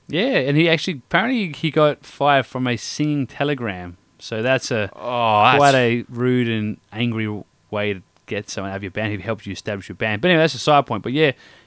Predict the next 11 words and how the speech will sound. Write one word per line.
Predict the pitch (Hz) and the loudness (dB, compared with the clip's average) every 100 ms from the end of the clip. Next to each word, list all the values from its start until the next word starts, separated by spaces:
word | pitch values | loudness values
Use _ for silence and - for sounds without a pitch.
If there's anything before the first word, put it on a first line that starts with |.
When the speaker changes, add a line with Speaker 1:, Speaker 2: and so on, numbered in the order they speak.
| _ | _
Speaker 1:
apparently | 170 185 165 | 0 2 2
he, | 165 | 4
um, | 147 135 | 4 4
left, | 143 156 | 2 0
and | 185 180 | -4 -4
there's | 202 | -2
still | - 269 | 0 0
really | 240 202 | 2 2
no | 180 185 | 4 4
reason | 185 160 175 160 156 120 | 4 2 0 0 -2 0
why | 120 131 131 127 | 2 4 4 0